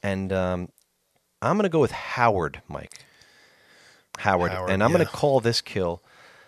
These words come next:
Speaker 1: "The funny guy isn't always well hung." All right?
Speaker 2: <laughs>
Speaker 1: Just isn't.
Speaker 2: I thought it was gonna be Pop Goes the Weasel, 'cause
Speaker 1: Well,
Speaker 2: the weasel goes pop.
Speaker 1: could be.
Speaker 2: <laughs>
Speaker 1: But you could say Howard is not well hung, Mike, because, uh,
Speaker 2: <laughs>
Speaker 1: you know,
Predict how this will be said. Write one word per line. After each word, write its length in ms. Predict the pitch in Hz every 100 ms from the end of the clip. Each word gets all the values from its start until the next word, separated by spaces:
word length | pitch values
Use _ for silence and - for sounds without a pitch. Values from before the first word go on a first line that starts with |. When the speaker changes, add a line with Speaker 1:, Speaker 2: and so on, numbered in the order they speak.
| _ -
Speaker 1:
"The 60 |
funny 360 | 95 - 151 170
guy 420 | 135 120 110 107 -
isn't 260 | 120 127 131
always 380 | 117 110 101
well 320 | 92 92 90 87
hung." 480 | - 87 73 71 - _ _ _ _ _ - - - - -
All 80 | 80
right? 220 | 87 107 -
Speaker 2:
<laughs> 60 | _ _ - - - _
Speaker 1:
Just 220 | - -
isn't. 300 | 107 117 78 - - - -
Speaker 2:
I 80 | -
thought 180 | 147 208
it 40 |
was 100 | 143
gonna 160 | 123 117
be 80 | 110
Pop 300 | - 135 -
Goes 240 | 120 110
the 60 | 98
Weasel, 320 | 104 131 98
'cause 80 | 95
Speaker 1:
Well, 220 | 143 220
Speaker 2:
the 60 | 101
weasel 220 | 113 98
goes 220 | 87 95 90
pop. 280 | - 117 101
Speaker 1:
could 160 | 131
be. 320 | 113 175 151 92 - -
Speaker 2:
<laughs> 100 | 254 - - 226 - 226 - -
Speaker 1:
But 240 | 202 104
you 80 | 104
could 120 | 120
say 260 | - 139 123
Howard 340 | 104 110 113
is 100 | 92
not 320 | 95 95 92
well 200 | 101 101
hung, 220 | 107 110 87
Mike, 200 | 87 -
because, 460 | 92 - 90 85
uh, 300 | 87 82 78 -
Speaker 2:
<laughs> 320 | _ - - 262 - - 233 - 269 - - - 240 - - -
Speaker 1:
you 60 |
know, 200 | 107 95